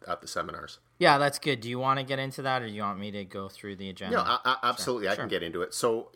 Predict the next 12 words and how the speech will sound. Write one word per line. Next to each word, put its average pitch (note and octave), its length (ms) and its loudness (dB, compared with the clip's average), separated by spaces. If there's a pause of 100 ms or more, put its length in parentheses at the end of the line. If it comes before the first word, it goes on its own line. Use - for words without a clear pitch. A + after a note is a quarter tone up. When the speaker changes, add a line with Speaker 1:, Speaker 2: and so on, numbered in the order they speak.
Speaker 1:
you C3 140 0
know, A#2+ 100 0
essentially C3 460 0
what A2 240 2
we're G#2+ 80 2
doing F#2+ 400 0
is F#2+ 240 -4
we're F#2 100 -2
providing F2+ 560 -2
people F2+ 440 -4
with E2+ 260 -4
a, E2+ 320 -6